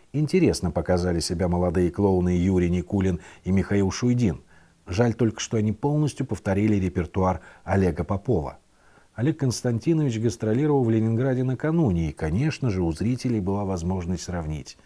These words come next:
Однако перехват номеров вряд ли был главной причиной вражды. Такая практика в цирковой среде была очень распространённой. Да и Попов потом жаловался, что у него тоже воровали репризы. Корень неприязни двух великих артистов не только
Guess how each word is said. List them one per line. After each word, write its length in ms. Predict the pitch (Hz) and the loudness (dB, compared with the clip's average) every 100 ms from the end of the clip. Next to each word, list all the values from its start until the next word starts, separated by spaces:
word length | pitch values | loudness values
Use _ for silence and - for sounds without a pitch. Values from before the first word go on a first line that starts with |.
| - - - - | -20 -20 -20 -8
Однако 360 | - 80 85 85 | -4 -2 -2 -2
перехват 520 | 92 87 - 98 - | -2 -2 -4 -6 -2
номеров 380 | 92 98 120 92 | -2 0 -2 -2
вряд 380 | 123 120 82 | -2 -2 -4
ли 60 | 82 | -6
был 200 | 76 78 | -4 -4
главной 380 | 73 85 78 82 | -2 -2 -2 -4
причиной 420 | 87 80 80 78 | -4 -4 -6 -6
вражды. 480 | 78 82 69 - 131 - - - _ | -4 -4 -6 -12 -14 -20 -20 -20 _
Такая 300 | 120 - 143 | -12 -4 -4
практика 500 | - 139 147 110 110 | -2 -4 -4 -4 -4
в 60 | 98 | -4
цирковой 460 | 104 95 110 127 | -6 -6 -4 -4
среде 380 | - 98 92 117 | -4 -6 -4 -4
была 260 | 95 98 104 | -4 -4 -2
очень 320 | 101 - 98 | -4 -4 -6
распространённой. 1000 | 90 - 90 - 95 98 113 71 - - _ - | -6 -6 -10 -6 -4 -2 -2 -6 -12 -20 _ -14
Да 180 | 78 95 | -6 -4
и 100 | 139 | -4
Попов 500 | 160 147 - 71 - | -6 -8 -8 -12 -10
потом 340 | 73 - 76 | -12 -10 -8
жаловался, 600 | 71 73 71 65 69 - | -6 -8 -8 -12 -12 -12
что 200 | - - | -12 -8
у 100 | 78 | -6
него 240 | 80 90 117 | -4 -4 -6
тоже 460 | - 135 76 67 - - _ | -4 -4 -4 -8 -18 -20 _
воровали 520 | - 76 78 76 76 76 | -8 -4 -4 -4 -6 -4
репризы. 520 | 80 80 73 67 - _ - | -4 -4 -8 -10 -14 _ -4
Корень 380 | 143 160 147 139 | 2 4 4 0
неприязни 720 | 135 - 143 151 143 120 131 | -2 0 2 2 0 0 -2
двух 400 | 117 117 135 117 | -2 -2 -2 -4
великих 520 | 123 123 131 120 - | -4 -2 -2 -6 -6
артистов 640 | 117 113 - 156 - 123 - | -6 -6 -6 -6 -4 -6 -4
не 180 | 131 | -6
только 720 | 131 _ - 160 123 - 101 | -6 _ 4 4 4 2 0